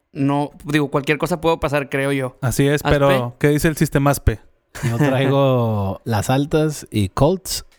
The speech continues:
Speaker 3: Eh, creo que sigue el invicto de los Colts contra rivales de división. Ahorita van tres cero. Entonces, puede que sea el cuarto.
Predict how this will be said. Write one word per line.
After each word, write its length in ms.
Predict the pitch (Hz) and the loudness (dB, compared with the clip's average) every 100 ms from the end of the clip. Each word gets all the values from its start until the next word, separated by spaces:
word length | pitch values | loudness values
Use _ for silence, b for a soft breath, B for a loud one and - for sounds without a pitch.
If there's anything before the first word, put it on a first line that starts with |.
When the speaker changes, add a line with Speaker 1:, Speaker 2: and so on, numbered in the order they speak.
| - | -2
Speaker 3:
Eh, 640 | 101 98 92 92 90 85 - - - _ _ _ _ _ _ _ | 0 2 0 0 -2 -4 -8 -16 -20 _ _ _ _ _ _ _
creo 340 | - 104 101 110 | -2 0 0 0
que 560 | - 131 120 110 98 90 | 0 0 0 0 -2 -2
sigue 320 | - 104 110 | -2 0 0
el 100 | 117 | 0
invicto 480 | 107 104 98 - 117 | 0 -2 -4 -2 0
de 40 | |
los 160 | 107 101 | 0 -4
Colts 320 | - 101 95 | -2 -2 0
contra 380 | - 110 110 101 | 0 0 0 0
rivales 380 | 95 92 92 101 | 0 0 0 0
de 80 | |
división. 540 | 110 101 90 110 120 131 | 0 0 0 0 -2 -4
Ahorita 220 | - 90 104 | -8 -2 -2
van 160 | 98 | 0
tres 220 | 95 101 - | -2 -2 -2
cero. 280 | 104 127 - - _ _ _ _ _ | -2 -2 -8 -20 _ _ _ _ _
Entonces, 1080 | - 90 90 92 92 90 87 - - - - - _ | -6 -6 -6 -4 -2 -2 -4 -6 -14 -20 -20 -20 _
puede 240 | 90 92 | -2 -2
que 160 | - 104 | -4 -4
sea 280 | 101 95 92 | -2 0 -2
el 140 | 90 | -2
cuarto. 460 | - 120 - 90 | -2 -2 -4 -10